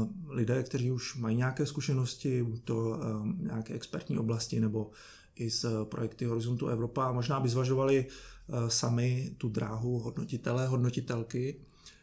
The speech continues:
Ten začátek je celkem jednoduchý, vytvoření toho profilu ex-, experta, ale, eh,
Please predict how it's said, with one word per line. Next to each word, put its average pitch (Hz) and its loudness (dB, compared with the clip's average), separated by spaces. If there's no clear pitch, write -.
Ten 117 4
začátek 120 2
je 123 2
celkem 127 0
jednoduchý, 117 2
vytvoření 120 0
toho 123 2
profilu 131 0
ex-, 147 -8
experta, 123 -2
ale, 127 2
eh, 123 0